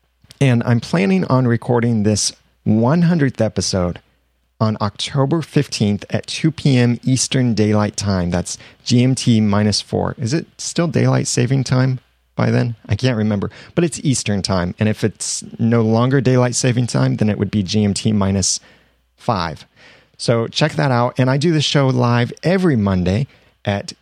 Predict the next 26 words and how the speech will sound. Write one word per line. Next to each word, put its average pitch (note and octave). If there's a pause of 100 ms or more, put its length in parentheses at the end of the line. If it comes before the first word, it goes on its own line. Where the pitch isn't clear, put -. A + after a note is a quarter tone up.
two A2+
P -
M G2
Eastern G2+
Daylight F#2
Time G2
or F#2
Eastern F2+
Standard F2+
Time, F2
whichever A2
one G#2
is G2+ (280)
current, G#2+ (800)
over A#2+
at G#2
noodle D3
dot A#2+
M A2
X A2
slash G2+ (120)
live. G2 (400)
Now, B2+
keep -
your F#3+
tips -